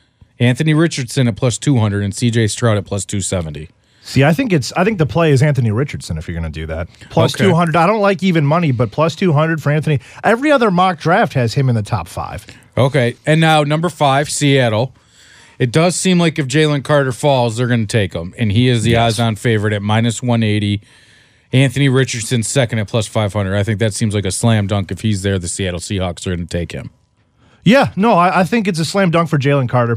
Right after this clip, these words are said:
Speaker 2: I, that, I don't know. What, what'd you say the odds for that one?
Speaker 1: Minus one eighty.
Speaker 2: Yeah, minus one eighty. Again, too steep for me, but yeah, I, I don't think I'd touch that j-, simply because I think that will be the pick.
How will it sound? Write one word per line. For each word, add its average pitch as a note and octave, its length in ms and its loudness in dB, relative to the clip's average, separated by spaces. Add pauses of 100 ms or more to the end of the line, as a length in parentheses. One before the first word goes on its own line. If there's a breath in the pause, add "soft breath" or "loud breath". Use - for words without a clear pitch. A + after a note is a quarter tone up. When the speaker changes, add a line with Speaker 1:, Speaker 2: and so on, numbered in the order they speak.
Speaker 2:
I, C3 120 0 (120)
that, C#3 260 0
I D3 80 2
don't D3 100 2
know. C#3 100 0
What, D#3 160 0
what'd F3 160 2
you F3 60 -2
say G#3 100 2
the F#3 120 2
odds F3+ 120 2
for F#3 60 -2
that F#3 160 2
one? C#3+ 60 6
Speaker 1:
Minus E3+ 340 2
one D3 180 2
eighty. G2+ 280 0 (100)
Speaker 2:
Yeah, D3+ 200 4
minus E3 300 0
one D#3+ 140 2
eighty. D3 180 2
Again, C#3+ 380 0
too F3 160 0
steep C#3+ 300 -2
for D3 100 -2
me, C#3 160 2
but B2 300 2
yeah, C3+ 260 2
I, C3+ 260 2
I D#3 40 4
don't D#3 100 0
think D3+ 140 0
I'd B2+ 140 0
touch C#3+ 240 -2
that C#3+ 180 0
j-, - 160 -14
simply C#3 320 0
because B2+ 260 0
I B2 80 2
think C3+ 240 -2
that B2+ 220 0
will C3 180 2
be C3 160 0
the A2+ 100 -2
pick. C3 380 -2